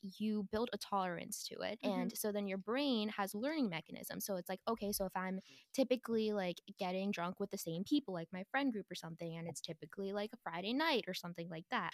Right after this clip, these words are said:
Speaker 1: my brain knows that when Friday night comes around and I'm hanging with these people, I'm probably gonna be drinking. So my brain
Speaker 2: Mm-hmm.
Speaker 1: starts taking compensatory mechanisms, which basically, this is what causes tolerance. So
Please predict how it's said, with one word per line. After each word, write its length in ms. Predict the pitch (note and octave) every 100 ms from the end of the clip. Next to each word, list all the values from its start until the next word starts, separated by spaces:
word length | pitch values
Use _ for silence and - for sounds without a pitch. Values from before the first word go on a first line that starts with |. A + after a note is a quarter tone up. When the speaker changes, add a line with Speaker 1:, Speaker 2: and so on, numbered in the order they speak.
| -
Speaker 1:
my 160 | A3+ A#3+
brain 340 | G#3+ G3+ G#3+
knows 280 | C4+ B3+ G#3
that 100 | F#3+
when 140 | F3 -
Friday 280 | D#3+ E3+
night 200 | A#3+ C4+
comes 240 | - A#3+ F#3+
around 220 | F3 F3
and 100 | F3
I'm 80 | F3
hanging 340 | E3 E3 F#3+
with 140 | A3+ -
these 180 | C#4+ -
people, 420 | D#4+ E4 G#3+ G3
I'm 120 | G#3
probably 360 | - E3 E3+ G3+
gonna 160 | A3 A#3+
be 160 | B3 -
drinking. 380 | D4 C4+ F#3
So 100 | -
my 160 | G3+ F#3
brain 540 | F#3 G#3+ B3+ C4 G3 A3+
Speaker 2:
Mm-hmm. 300 | G#3+ G3 G3
Speaker 1:
starts 520 | - A#3 G3+ G3+ -
taking 420 | - F3 F#3 F#3+ F#3+
compensatory 720 | G3 F#3+ G#3+ G#3+ G#3 G3 F#3
mechanisms, 920 | F#3 A3+ D4+ B3+ E3 E3+ D#3 E3 B3 - - - -
which 240 | G3+ - A3
basically, 840 | A#3 B3 A#3+ A3 G#3 G3+ F#3+ F3+ - _
this 160 | C4 C#4
is 100 | B3+
what 140 | B3
causes 480 | A#3+ G3+ G3 G3 -
tolerance. 560 | - F3+ E3+ F3+ - -
So 260 | F#3 F3